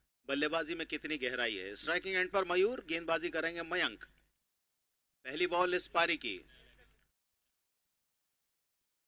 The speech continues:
पहली गेंद तेज हवा में उछाल कर खेलना चाहते थे गेंद को स्क्वायर लेग की तरफ। बैट से टकराने के बाद गेंद शरीर पर टकराई,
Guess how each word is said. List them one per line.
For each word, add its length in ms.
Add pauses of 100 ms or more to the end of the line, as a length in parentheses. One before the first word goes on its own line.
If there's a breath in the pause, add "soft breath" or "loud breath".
(280)
पहली 220
गेंद 220
तेज 380
हवा 200
में 120
उछाल 400
कर 140
खेलना 300
चाहते 340
थे 140
गेंद 260
को 200
स्क्वायर 260
लेग 100
की 120
तरफ। 320 (760)
बैट 200
से 100
टकराने 440
के 80
बाद 240
गेंद 220
शरीर 300
पर 120
टकराई, 440